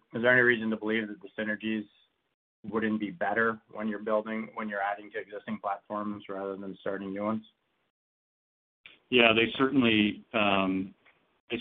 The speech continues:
Speaker 2: certainly are, you know, incrementally. Um,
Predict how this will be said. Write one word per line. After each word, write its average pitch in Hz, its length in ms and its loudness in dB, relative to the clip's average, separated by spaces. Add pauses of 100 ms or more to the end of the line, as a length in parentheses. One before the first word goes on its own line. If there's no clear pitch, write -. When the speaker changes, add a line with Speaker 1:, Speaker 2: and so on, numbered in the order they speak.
Speaker 2:
certainly 120 300 -2
are, 98 560 6 (100)
you 117 80 -6
know, 92 320 -2 (440)
incrementally. 92 800 -2 (220)
Um, 90 580 -4